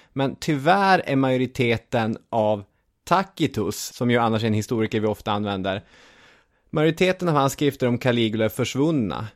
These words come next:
Han skrev ju annars, eh, verk om bland annat den judisk-klaudiska kejsardynastin inom vilket Caligula ingår.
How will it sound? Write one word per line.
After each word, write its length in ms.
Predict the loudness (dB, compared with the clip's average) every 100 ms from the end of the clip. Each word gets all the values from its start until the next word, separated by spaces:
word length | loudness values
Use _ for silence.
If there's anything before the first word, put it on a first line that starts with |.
| _
Han 180 | -4
skrev 180 | 0 2
ju 60 | 2
annars, 560 | 2 0 0 -2 -4
eh, 360 | -4 -2 -2 -4
verk 500 | 0 2 2 -2 -4
om 340 | -2 -2 -6 -2
bland 200 | 0 2
annat 200 | 0 -2
den 220 | -4 -4
judisk-klaudiska 1400 | -6 -2 0 0 -2 -4 -10 -2 2 2 0 -2 -2 -2 -2
kejsardynastin 1400 | -2 0 2 2 0 0 0 -2 -2 -2 -4 -6 -4 -2
inom 240 | -2 0
vilket 360 | -2 -4 -6 -2
Caligula 520 | 0 0 0 0 0
ingår. 540 | 0 -2 -2 -2 -2